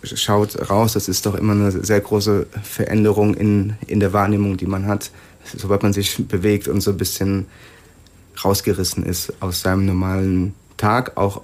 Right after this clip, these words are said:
aus seinem normalen Bewusstseinsstrom und Gedanken, die sich doch immer, ne, das, ähm, das, was man denkt, wiederholt sich ja von Tag zu Tag. Man denkt ja im Endeffekt immer nur das Gleiche und über dieselben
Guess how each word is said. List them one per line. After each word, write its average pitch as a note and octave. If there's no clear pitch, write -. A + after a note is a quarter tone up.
aus F2+
seinem G2+
normalen F#2+
Bewusstseinsstrom G2+
und -
Gedanken, G2+
die G2
sich F2
doch G2
immer, G2
ne, F#2
das, -
ähm, D#2
das, G2+
was G2
man G2
denkt, G#2+
wiederholt A2
sich -
ja -
von -
Tag -
zu -
Tag. -
Man F#2
denkt F#2+
ja E2
im E2+
Endeffekt F2+
immer G2
nur F#2+
das -
Gleiche F#2
und D#2
über F2
dieselben F2